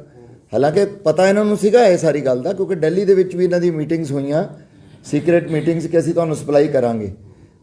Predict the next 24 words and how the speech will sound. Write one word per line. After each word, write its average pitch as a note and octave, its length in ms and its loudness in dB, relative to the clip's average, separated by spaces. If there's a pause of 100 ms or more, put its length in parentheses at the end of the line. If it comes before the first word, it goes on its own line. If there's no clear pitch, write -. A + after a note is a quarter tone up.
(120)
ਪੰਜਾਬ D3+ 480 2
ਦੇ A3+ 100 8
ਵਿੱਚ A3+ 240 -2
ਥੋੜ੍ਹੀ A3 260 -4
ਜਿਹੀ A3+ 200 -2
ਸਟ੍ਰਿੰਜੈਂਟ G#3 560 -2
ਲਾਜ਼ F3+ 440 4
ਕਰਕੇ F#3 380 0
ਇਹ G#3 40 2
ਵੀ A3 100 -4
ਸਾਨੂੰ F3+ 340 -2
ਜਿਹੜੇ E3+ 220 0
ਡਰੱਗ D#3 220 0
ਕੰਟਰੋਲਰ D3 540 0
ਤੇ D3+ 120 -2
ਡਰੱਗ C#3+ 260 0
ਇੰਸਪੈਕਟਰ C#3+ 480 -2
ਅਸੀਂ D3+ 200 -2
ਇੱਥੋਂ D3+ 160 -4
ਨਾਲ C3+ 260 2
ਲੈ D3+ 80 4
ਕੇ D3+ 120 -4
ਗਏ C3 200 -2
ਸੀ D3+ 240 -4